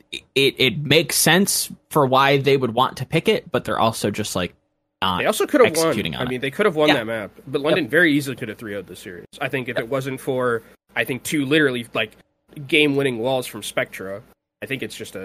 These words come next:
Speaker 2: it's a complete win for, it, like, London three oh's the series. Very
Speaker 1: I
Speaker 2: easily.
Speaker 1: mean, not to completely step on anybody's toes, but I think, like, that last fight where London just kind of, like,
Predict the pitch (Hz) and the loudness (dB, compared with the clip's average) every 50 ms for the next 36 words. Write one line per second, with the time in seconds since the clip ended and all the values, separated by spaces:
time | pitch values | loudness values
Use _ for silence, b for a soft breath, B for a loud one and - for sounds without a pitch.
0 | 92 - 107 - - 104 - - 98 - 127 113 95 90 98 95 92 92 - - | -12 -12 -12 -14 -14 -14 -14 -16 -16 -12 -10 -10 -10 -10 -12 -14 -14 -14 -16 -16
1 | - - 110 113 107 113 110 101 113 110 110 95 92 95 95 107 95 95 98 - | -12 -12 -12 -10 -10 -10 -10 -8 -8 -10 -10 -10 -12 -14 -16 -14 -14 -14 -14 -14
2 | - - - - 92 - - - - - 208 190 190 - 220 233 226 220 208 175 | -16 -18 -18 -18 -18 -18 -20 -20 -18 -16 -14 -14 -6 -2 2 4 4 6 6 4
3 | 160 151 - _ _ _ _ _ _ - 220 240 226 - - 208 - 185 170 - | 2 0 -2 _ _ _ _ _ _ 2 2 2 2 2 0 0 2 0 0 0
4 | - 180 185 170 175 190 170 170 - 175 170 175 175 180 156 156 160 165 170 151 | -2 0 0 2 4 4 4 2 2 2 0 2 2 0 0 0 2 2 2 4
5 | 143 123 117 - - 160 170 190 214 220 220 - - 143 135 123 117 113 - - | 4 2 2 2 2 2 4 4 4 2 2 0 0 0 2 2 2 0 0 0
6 | 127 123 - 127 117 113 - 123 110 - - 101 101 101 101 - - - - - | -2 0 0 0 -2 0 0 0 0 0 0 0 0 0 0 -2 -6 -6 -4 -2
7 | 90 101 104 - - - 107 101 98 95 95 101 95 101 101 101 104 101 - - | -2 -2 -2 -4 -2 0 0 0 2 2 0 0 0 0 0 0 -2 -2 -4 -4
8 | - 107 104 101 101 101 95 92 92 - - - | -4 -2 -2 -2 -2 -2 -2 -2 -2 -4 -6 -14